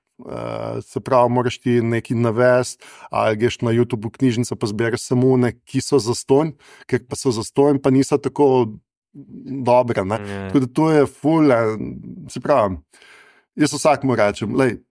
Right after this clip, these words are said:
Speaker 1: lahko se lotiš, začni snemati, pa da vidim, kako ti bo uspelo." Pač tako je. Ali pa,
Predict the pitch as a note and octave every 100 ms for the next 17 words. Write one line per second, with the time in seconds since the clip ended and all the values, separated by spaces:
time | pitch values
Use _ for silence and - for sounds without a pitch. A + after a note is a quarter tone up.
0 | _ C3+ A2+ - D3+ - C#3 C3+ C#3 D#3+
1 | - - A#2+ A#2 - C#3 - D3 D#3+ D3
2 | B2+ - - _ _ B2 A#2+ A#2+ A2 G#2
3 | - - A#2 A#2 A2+ - - G#2 G2 -
4 | A#2+ - - - C#3 B2 E2+ B2 B2 D3+